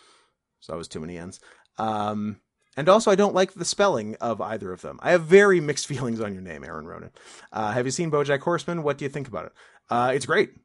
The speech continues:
It's, uh, I think it's excellent. I think it's, it can be really funny and really depressing, which is,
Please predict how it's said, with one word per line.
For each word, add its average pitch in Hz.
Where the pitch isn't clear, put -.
It's, -
uh, 113
I 110
think 123
it's 117
excellent. 104
I -
think 120
it's, -
it 131
can 147
be 131
really 131
funny 151
and 131
really 131
depressing, 139
which 107
is, 113